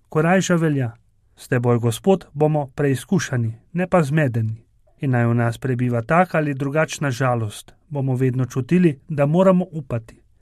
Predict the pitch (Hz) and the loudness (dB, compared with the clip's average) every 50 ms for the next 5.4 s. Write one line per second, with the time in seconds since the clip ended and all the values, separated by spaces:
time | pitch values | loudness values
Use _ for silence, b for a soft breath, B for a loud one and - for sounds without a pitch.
0 | _ _ - 143 135 - 147 135 - - - 143 135 143 143 135 135 - 175 202 | _ _ -6 -6 -2 -2 -2 -2 -2 -2 -2 0 2 4 2 2 2 2 2 2
1 | 196 - - - 151 127 - - 165 160 165 165 - 160 151 135 - - - 156 | 2 0 -2 -4 -4 -4 -2 -2 0 0 0 0 0 0 0 0 -2 -2 -2 0
2 | 156 151 147 139 127 110 107 110 110 - _ _ _ _ _ - 147 135 - - | 0 0 0 0 -2 -2 -4 -4 -8 -10 _ _ _ _ _ -4 -2 -2 0 -2
3 | 147 135 - 214 208 180 156 165 156 147 147 151 156 165 175 196 - - 165 - | -4 0 2 2 2 4 6 6 6 6 6 4 4 2 0 -2 -2 -4 -4 0
4 | - 170 170 170 170 160 151 151 160 165 165 - 170 156 151 151 143 - 165 139 | 2 4 4 6 6 4 4 4 2 0 0 0 0 0 0 -2 -2 -6 -8 -8
5 | - - 151 131 - - 120 | -6 -8 -8 -8 -8 -8 -8